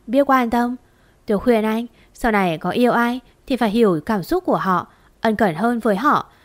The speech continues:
đừng có suốt ngày cắm hẳn vào công việc, rồi để họ thấy cô đơn, lạc lõng và rời xa anh đấy." Thiên Vũ tò mò: "Tôi lấy vợ rồi thì cần gì người yêu nữa, tôi không thuộc tuýp người dễ thay đổi."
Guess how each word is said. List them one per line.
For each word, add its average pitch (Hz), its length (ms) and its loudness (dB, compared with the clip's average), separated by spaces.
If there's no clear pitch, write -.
đừng 247 120 -4
có 214 120 2
suốt 370 180 -2
ngày 220 260 0
cắm 190 220 -4
hẳn 269 180 0
vào 190 120 0
công 302 200 2
việc, 208 300 2
rồi 269 160 -4
để 202 100 2
họ 180 240 -2
thấy 202 340 -2
cô 254 180 4
đơn, 233 280 0
lạc 214 240 0
lõng 190 300 -4
và 233 100 -2
rời 196 220 0
xa 233 200 -2
anh 254 220 -2
đấy." 226 360 0
Thiên 208 200 0
Vũ 220 240 -4
tò 226 260 2
mò: 170 380 -2
"Tôi 208 240 4
lấy 196 160 2
vợ 285 220 4
rồi 196 300 0
thì 262 80 -4
cần 214 120 0
gì 202 240 0
người 190 220 0
yêu 285 240 4
nữa, 277 280 -2
tôi 208 240 2
không 285 140 -4
thuộc 175 320 0
tuýp 339 160 2
người 202 300 2
dễ 214 180 -4
thay 311 200 -2
đổi." 202 320 2